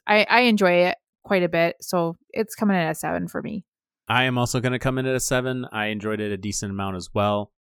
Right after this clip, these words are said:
Speaker 2: I will say turn order does sometimes matter quite a bit. I know in the game you and I played, you know, with your son Jeremy and everyone, I got a bunch of information and I was able to put,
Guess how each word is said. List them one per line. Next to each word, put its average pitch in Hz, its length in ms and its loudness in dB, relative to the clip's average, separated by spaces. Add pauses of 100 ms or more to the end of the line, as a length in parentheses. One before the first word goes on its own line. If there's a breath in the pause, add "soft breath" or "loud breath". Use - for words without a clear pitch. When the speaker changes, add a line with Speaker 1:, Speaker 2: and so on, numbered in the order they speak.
(340)
Speaker 2:
I 107 100 0
will 127 160 2
say 123 180 0
turn 131 280 0
order 131 180 2
does 107 380 0
sometimes 117 580 -2
matter 98 320 -2
quite 117 220 -2
a 113 60 0
bit. 120 280 0
I 107 80 -8
know 104 240 -6
in 101 80 -4
the 101 100 -6
game 101 300 -6
you 101 140 -6
and 98 80 -6
I 95 160 -4
played, 95 540 -4 (160)
you 101 140 -6
know, 92 160 -4
with 92 180 -10
your 92 120 -6
son 95 340 -4
Jeremy 98 340 -4
and 92 80 -8
everyone, 90 520 -8 (760)
I 98 180 2
got 120 300 4
a 107 80 -4
bunch 107 300 -2
of 104 100 -4
information 104 880 -4 (880)
and 104 140 -2
I 104 80 2
was 101 180 -2
able 104 220 0
to 104 100 -4
put, 98 340 -2